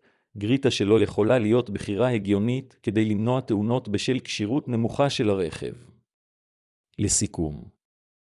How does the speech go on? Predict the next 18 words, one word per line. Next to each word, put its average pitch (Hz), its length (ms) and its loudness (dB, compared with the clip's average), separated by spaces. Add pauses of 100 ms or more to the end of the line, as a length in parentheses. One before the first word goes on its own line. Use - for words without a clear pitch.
(360)
לדעת 107 460 0
מתי 113 340 2
לגרוט 98 400 -2
את 107 100 -2
המכונית 107 480 -2
שלך - 300 -4
היא 135 280 2
לא 139 160 6
החלטה 120 400 0
קלה, 80 400 -4 (480)
אבל 101 200 -2
היא 104 80 -2
חשובה 107 500 0
מאוד. 90 440 -6 (1080)
גורמים 107 400 0
שונים 110 380 2
כמו 107 260 0
נזק, 107 520 -2